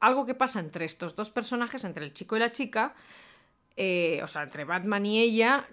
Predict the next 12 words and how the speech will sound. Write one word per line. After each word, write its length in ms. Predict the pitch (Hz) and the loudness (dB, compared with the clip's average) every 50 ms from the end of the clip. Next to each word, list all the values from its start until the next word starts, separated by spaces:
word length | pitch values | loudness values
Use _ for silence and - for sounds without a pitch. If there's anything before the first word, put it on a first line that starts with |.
| - _ | -12 _
que 180 | - 240 226 226 | 2 4 4 4
no 320 | 226 226 226 233 262 277 | 4 2 2 2 2 2
acaba 420 | 294 269 - 294 294 294 294 294 285 | 0 0 4 4 6 8 8 6 6
de... 1000 | 262 294 294 294 294 294 294 294 294 285 285 285 285 285 277 277 - - - - _ _ - - _ _ _ _ _ _ _ _ _ _ _ _ _ _ _ _ _ _ _ _ _ _ _ - | 4 2 0 2 2 0 0 0 0 0 -2 -2 -2 -2 -4 -4 -6 -8 -10 -14 _ _ -20 -20 _ _ _ _ _ _ _ _ _ _ _ _ _ _ _ _ _ _ _ _ _ _ _ 0
que 120 | 285 277 | 0 4
para 220 | 277 285 277 277 285 | 6 8 10 10 10
mí 380 | 294 320 370 403 403 - - - | 8 8 6 6 4 2 0 -2
mejor 360 | 254 254 247 262 - 262 247 | -2 0 0 0 2 0 0
que 120 | 254 247 226 | 2 0 0
no 80 | 196 | 0
hubiera 280 | 180 160 170 156 151 143 | 0 0 0 0 0 0
pasado. 400 | - 123 - - - - - | -2 -4 -4 -6 -10 -10 -12